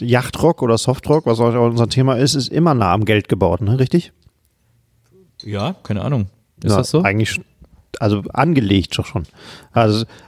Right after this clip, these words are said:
Speaker 1: dass, äh, jemand Softrock macht und hat, äh, hat kein Geld.
Speaker 2: Ach so, meinst du das? Ja,
Speaker 1: Ja.
Speaker 2: verstehe.
Speaker 1: Also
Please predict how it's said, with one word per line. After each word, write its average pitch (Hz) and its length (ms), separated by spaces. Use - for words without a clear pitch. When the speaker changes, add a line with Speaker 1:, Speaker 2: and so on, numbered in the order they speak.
Speaker 1:
dass, - 420
äh, 113 240
jemand 117 340
Softrock 151 420
macht 135 220
und 117 160
hat, 113 160
äh, 113 180
hat 113 220
kein 110 200
Geld. 101 400
Speaker 2:
Ach 127 80
so, 156 200
meinst 107 220
du 98 40
das? 92 160
Ja, 104 100
Speaker 1:
Ja. 123 120
Speaker 2:
verstehe. 104 260
Speaker 1:
Also 113 160